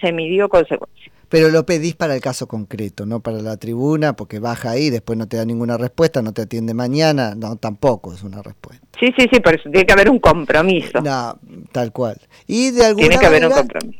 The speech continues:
Speaker 2: ganar un poco, el de, tomar mucha sopa para ganar el derecho de bajar algún día a la marcha, pero todavía están en déficit.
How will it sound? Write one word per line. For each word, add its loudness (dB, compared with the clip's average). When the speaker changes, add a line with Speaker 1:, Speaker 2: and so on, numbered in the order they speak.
Speaker 2:
ganar 0
un -6
poco, 0
el -2
de, -2
tomar 2
mucha 0
sopa 2
para 2
ganar 2
el -2
derecho 0
de 0
bajar 2
algún -2
día -6
a -8
la -8
marcha, -18
pero -16
todavía 0
están -2
en -6
déficit. -4